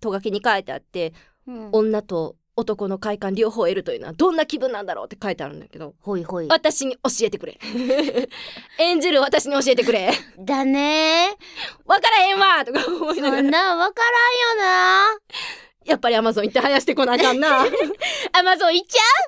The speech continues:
Speaker 2: う？
Speaker 1: 行こうで。
Speaker 2: 今から行っちゃう？
Speaker 1: 今から？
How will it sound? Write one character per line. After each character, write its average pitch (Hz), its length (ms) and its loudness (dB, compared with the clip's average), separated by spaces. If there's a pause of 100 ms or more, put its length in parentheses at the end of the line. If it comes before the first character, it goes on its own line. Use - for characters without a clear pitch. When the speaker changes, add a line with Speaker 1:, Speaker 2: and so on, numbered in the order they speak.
(120)
Speaker 2:
う？ - 40 -14 (1800)
Speaker 1:
行 247 120 -6
こ 277 200 2
う 285 80 2
で。 190 380 0
Speaker 2:
今 571 120 -2
か - 140 -4 (460)
ら 320 100 4
行 392 100 2
っ 523 60 -4
ち - 160 -6
ゃ 554 200 4
う？ - 60 6
Speaker 1:
今 415 80 4
か - 80 0 (240)
ら？ 370 240 4